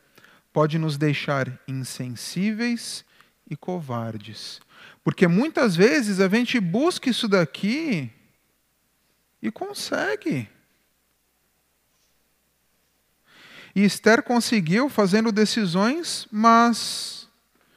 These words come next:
ela errou em situações preto no branco. Concorda comigo? Você que tava aqui semana passada.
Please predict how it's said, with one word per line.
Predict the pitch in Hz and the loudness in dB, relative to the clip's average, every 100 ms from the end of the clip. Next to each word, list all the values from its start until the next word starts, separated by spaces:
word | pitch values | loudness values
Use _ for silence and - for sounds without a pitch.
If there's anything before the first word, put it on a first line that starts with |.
| _ _ _ - | _ _ _ -2
ela | 151 160 156 151 | 4 8 8 8
errou | 147 135 226 | 6 6 6
em | 220 | 6
situações | - 190 - 151 - 208 262 240 143 - - - _ _ _ _ | 2 0 2 0 2 2 4 2 0 -4 -12 -14 _ _ _ _
preto | 147 135 151 - 294 349 _ - | 0 2 2 0 -8 -10 _ -12
no | 254 | -8
branco. | 320 311 226 190 - | 0 4 4 2 -2
Concorda | 170 160 175 165 | -4 4 4 4
comigo? | 185 240 302 311 | 2 0 0 -2
Você | 220 - | -4 -2
que | 180 | 0
tava | 180 165 | 0 0
aqui | - | -4
semana | 170 165 | -2 -2
passada. | 156 160 185 214 302 | 0 2 4 4 2